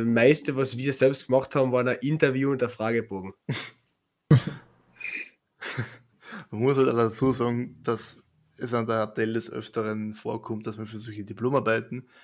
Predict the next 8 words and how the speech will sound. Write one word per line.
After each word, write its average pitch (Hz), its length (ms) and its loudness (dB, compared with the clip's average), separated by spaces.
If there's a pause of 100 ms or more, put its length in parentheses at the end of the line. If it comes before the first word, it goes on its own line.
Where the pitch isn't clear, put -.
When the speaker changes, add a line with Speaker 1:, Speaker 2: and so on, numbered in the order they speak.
(200)
Speaker 2:
wenn 113 140 -4
man 110 100 -4
sich 104 220 -8
ja - 200 -4 (100)
meistens 117 440 -4
private 107 540 -2
Auftraggeber 101 580 -10
sucht, 113 300 -14